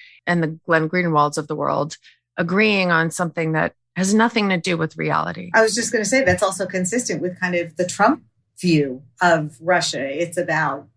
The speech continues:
Speaker 2: putting a Trump hotel in, you know, the middle of Red Square or whatever, not looking at the values and, you know, what it does to democracy. That's not really part of the equation for him. So it's kind of part of the same worldview
Speaker 1: Mm-hmm.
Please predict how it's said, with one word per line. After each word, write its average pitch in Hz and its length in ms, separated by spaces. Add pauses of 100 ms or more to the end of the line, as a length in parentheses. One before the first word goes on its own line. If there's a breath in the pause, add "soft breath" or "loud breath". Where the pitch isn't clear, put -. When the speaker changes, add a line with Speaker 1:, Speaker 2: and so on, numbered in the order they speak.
Speaker 2:
putting 175 380
a 160 480
Trump 190 280
hotel 208 600
in, 151 380
you 180 80
know, 151 120
the 170 80
middle 175 280
of 165 120
Red 180 200
Square 214 400
or 151 100
whatever, 139 560 (200)
not 170 460 (240)
looking 190 460
at 156 140
the 165 80
values 151 720
and, 147 320 (240)
you 156 80
know, 139 80
what 185 160
it 196 100
does 175 220
to 175 120
democracy. 151 640
That's 139 280
not 131 180
really 139 200
part 147 200
of 143 60
the 156 80
equation 190 500
for 147 140
him. - 240 (400 soft breath)
So 160 500 (160)
it's 156 180
kind 147 180
of 151 80 (140)
part 160 180
of 143 60
the 147 80
same 151 560 (400)
worldview 190 460 (340)
Speaker 1:
Mm-hmm. 196 340